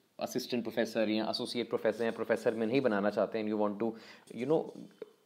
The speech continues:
you know, pursue your career in the research and development area, then in that case you will get this fellowship, that is post doctoral fellowship। तो इसका क्या रहता है क्राइटेरिया, पहले मैं क्राइटेरिया बता देता हूँ। ये एक, you know,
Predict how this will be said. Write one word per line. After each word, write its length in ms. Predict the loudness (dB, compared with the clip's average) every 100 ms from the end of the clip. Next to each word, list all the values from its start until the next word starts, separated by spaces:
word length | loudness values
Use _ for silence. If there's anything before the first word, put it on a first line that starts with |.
| -8 -2
you 100 | 0
know, 80 | 8
pursue 340 | 8 8 4 6
your 100 | 6
career 240 | 6 10 8 8 -12 -8
in 220 | -4 -4 -4 -10 -4 2
the 220 | 4 2 -2
research 420 | -2 0 2 2
and 120 | 4 2
development 500 | 2 0 -2 -2 2
area, 220 | 4 4
then 300 | 4 0 -2 -2
in 140 | 4
that 160 | 6 6 4
case 140 | 0 0 -8 -16 _ -10 -2
you 120 | 0 0 0
will 220 | 0 4
get 120 | 6 4 2
this 120 | -4 -4 -16 _ _ -2
fellowship, 340 | 0 2 2 2
that 140 | 0 2
is 120 | 0 0 2
post 260 | 2 2 -2
doctoral 560 | -2 -2 -2 2 2 2 -8 -20 -6
fellowship। 420 | -2 -2 -4 -6
तो 60 | -2
इसका 220 | 8 10
क्या 200 | 12 12
रहता 240 | 12 10 6
है 120 | 4
क्राइटेरिया, 380 | 4 4 2 2
पहले 160 | 2
मैं 120 | 0
क्राइटेरिया 380 | 2 2 4 2
बता 160 | 2 -2
देता 180 | -2 -2
हूँ। 80 |
ये 100 | 2
एक, 100 | 0 0 -20 _ -4
you 100 |
know, 120 | -2